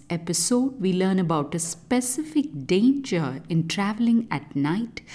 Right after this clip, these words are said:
as depicted in Sangam literary work Kurundogai three ninety, pen by Urayur Mudukotranar.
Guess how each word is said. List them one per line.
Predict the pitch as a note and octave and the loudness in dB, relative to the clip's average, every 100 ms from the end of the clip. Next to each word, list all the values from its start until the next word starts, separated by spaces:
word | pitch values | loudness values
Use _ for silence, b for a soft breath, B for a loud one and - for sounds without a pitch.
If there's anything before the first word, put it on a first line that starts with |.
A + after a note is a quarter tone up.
| B B B | B B B
as | C4 D4 D4+ | 4 4 2
depicted | F#3 E3 - - D#3 D3+ | -2 -2 -4 -4 -4 -2
in | - - E3 | -2 0 0
Sangam | D#3+ - G3+ A3 C4 C4 | 2 2 2 4 6 6
literary | A#3 C#3+ - D#3+ D#3 | 6 2 0 -2 0
work | C#3+ D#3 D#3 D#3 | 2 2 2 0
Kurundogai | - D#3 C#3+ C#3+ D3 C#3+ C#3+ | -2 0 0 -2 0 -2 0
three | A#3+ B3 | 2 6
ninety, | A#3 D3 C#3 - D3+ | 6 4 0 -2 -4
pen | D3 - E3+ G3 | -4 -2 0 2
by | E3+ C3+ C3 - | 2 0 -2 -2
Urayur | E3+ F#3+ F#3+ G3 G3 - - | 2 4 4 2 0 -4 -6
Mudukotranar. | F3+ G3 B3 - D3+ C3+ - D3 C3+ D3+ C#3+ | 0 2 2 0 -4 -4 -4 -2 0 0 -2